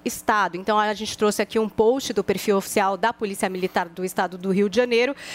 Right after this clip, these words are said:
que usa a abreviação pra informar um curto-circuito ali na região.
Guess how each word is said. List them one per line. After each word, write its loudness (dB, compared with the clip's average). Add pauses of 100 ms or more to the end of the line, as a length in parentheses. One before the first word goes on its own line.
(140)
que 0
usa 4
a 2
abreviação 2
pra 0
informar 0
um -4
curto-circuito -4 (300)
ali -4 (280)
na 0
região. 2